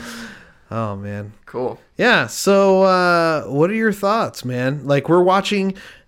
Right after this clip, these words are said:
Speaker 1: as this episode's come out, we're about to watch Guardians.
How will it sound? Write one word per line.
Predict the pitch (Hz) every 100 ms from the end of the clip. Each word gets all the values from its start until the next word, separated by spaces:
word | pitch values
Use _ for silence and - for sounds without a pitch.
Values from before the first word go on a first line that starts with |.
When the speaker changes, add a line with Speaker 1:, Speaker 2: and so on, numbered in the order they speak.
| - - -
Speaker 1:
as | 151 151 151 151
this | 196
episode's | 214 196 196 180
come | - 170 165
out, | 156 156
we're | 147 160 165
about | 160 151 147
to | 156
watch | 151 143 -
Guardians. | 143 139 120 120 139 143 -